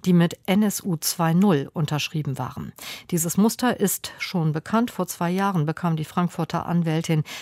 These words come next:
Seda Basay Yildiz eben solche Briefe, damals wie heute, führt die Spur offenbar ausgerechnet zur hessischen Polizei. Der Landesinnenminister schließt jetzt auch öffentlich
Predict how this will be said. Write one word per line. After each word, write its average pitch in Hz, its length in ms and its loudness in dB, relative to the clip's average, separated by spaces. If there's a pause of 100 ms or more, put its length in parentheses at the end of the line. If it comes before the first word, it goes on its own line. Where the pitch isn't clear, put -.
Seda 160 320 2
Basay 156 460 0
Yildiz 160 640 0
eben 196 220 4
solche 143 340 -4
Briefe, 170 360 -2
damals 160 440 0
wie 170 80 -2
heute, 185 420 0 (320)
führt - 320 -2
die 254 100 0
Spur 190 480 0 (240)
offenbar 170 720 0
ausgerechnet 170 840 -2
zur 190 100 -4
hessischen 147 460 -2
Polizei. 151 640 -4 (380)
Der 175 100 2
Landesinnenminister 208 1200 2
schließt - 420 -8
jetzt - 320 -8
auch - 240 -8
öffentlich - 580 -4